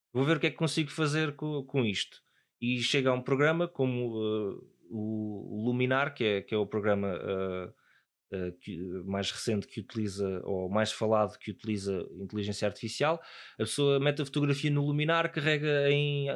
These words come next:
no auto e aquilo, pumbas, dá, cospe ali uma, uma fotografia toda X P T O. Isso eu não concordo, e isso aí eu acho mal, porque essa fotografia não tem intenção por trás, por trás dela, percebes? É, é,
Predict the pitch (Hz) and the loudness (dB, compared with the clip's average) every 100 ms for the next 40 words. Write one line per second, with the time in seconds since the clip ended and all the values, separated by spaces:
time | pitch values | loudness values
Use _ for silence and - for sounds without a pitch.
0 | 117 131 147 160 165 170 151 147 139 151 | -2 2 6 4 4 0 0 -2 0 0
1 | 156 143 123 107 98 98 107 120 117 117 | 0 2 2 4 0 0 2 2 2 -2
2 | 113 135 131 139 139 139 135 131 135 131 | 0 0 2 2 2 2 2 2 0 -2
3 | 139 135 131 143 131 135 131 127 - 131 | 0 2 2 0 0 2 2 -2 -2 0
4 | 110 95 87 - - - - _ _ _ | 2 4 2 0 -10 -20 -20 _ _ _
5 | _ _ _ _ _ 156 165 - 185 - | _ _ _ _ _ -2 -2 -2 -8 -10
6 | _ 143 170 165 139 196 143 123 120 - | _ 0 2 0 2 4 6 4 -2 -8
7 | - 101 113 123 120 131 131 143 143 143 | -10 -6 -4 -4 -2 2 4 6 4 2
8 | - 165 143 120 110 - 120 113 110 107 | 2 2 0 -2 -8 -6 -4 -2 -2 -4
9 | 67 - - 123 117 135 - 143 143 151 | -8 -14 -4 -4 -2 -4 0 0 2 2
10 | 151 156 165 160 151 156 147 - 151 131 | 2 2 4 2 2 2 2 2 2 2
11 | 123 120 131 123 113 - 123 117 131 127 | -2 0 2 2 0 -4 -6 0 2 4
12 | 131 104 98 95 - 104 104 - 98 85 | 4 4 2 -6 -2 0 0 -2 -2 0
13 | 101 110 110 | 0 0 0